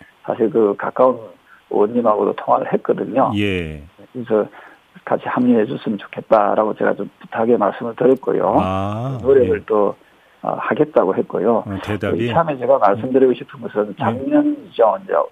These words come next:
Speaker 1: 올해 이제 일월이니까
Speaker 2: 음.
Speaker 1: 십일월, 어, 좀, 그러니까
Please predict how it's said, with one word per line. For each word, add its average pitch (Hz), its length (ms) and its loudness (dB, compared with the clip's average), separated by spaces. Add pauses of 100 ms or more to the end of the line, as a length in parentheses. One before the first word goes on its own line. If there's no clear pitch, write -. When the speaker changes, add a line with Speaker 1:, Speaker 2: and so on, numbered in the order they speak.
(300)
Speaker 1:
올해 107 320 4
이제 98 400 0
일월이니까 104 840 0
Speaker 2:
음. 104 500 -2 (280)
Speaker 1:
십일월, 165 560 2 (560)
어, 82 440 -2 (420)
좀, 208 340 -2 (560)
그러니까 - 420 -2